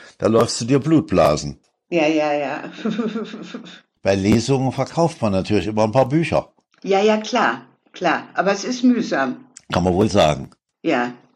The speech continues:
Speaker 2: Also ich hab auch für mein Buch Agentin gab es damals nur bei James Bond, äh, hab ich auch f-, relativ viele Interviews und sowas gemacht. Also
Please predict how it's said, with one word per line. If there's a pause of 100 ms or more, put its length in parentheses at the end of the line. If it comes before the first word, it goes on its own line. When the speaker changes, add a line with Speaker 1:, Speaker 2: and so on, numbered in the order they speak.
(640)
Speaker 2:
Also
ich
hab
auch
für
mein
Buch (100)
Agentin (600)
gab
es
damals (100)
nur
bei
James
Bond, (800)
äh, (380)
hab
ich
auch
f-, (240)
relativ
viele
Interviews
und
sowas
gemacht. (140)
Also